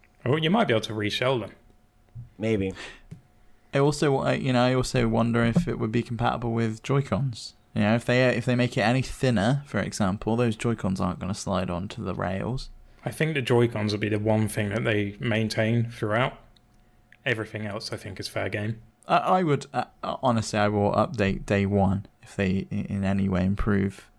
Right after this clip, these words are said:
Speaker 3: the graphics
Speaker 1: Mm-hmm.
Speaker 3: and the battery life.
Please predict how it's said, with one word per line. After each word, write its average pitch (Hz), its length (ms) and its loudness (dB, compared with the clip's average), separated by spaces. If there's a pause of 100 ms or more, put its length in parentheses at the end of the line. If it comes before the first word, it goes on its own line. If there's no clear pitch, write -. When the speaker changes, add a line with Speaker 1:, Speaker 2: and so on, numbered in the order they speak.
(140)
Speaker 3:
the 98 100 -4
graphics 101 300 -2 (300)
Speaker 1:
Mm-hmm. - 40 -18 (840)
Speaker 3:
and 104 220 2
the 98 40 -2
battery 92 420 -4
life. 95 320 -10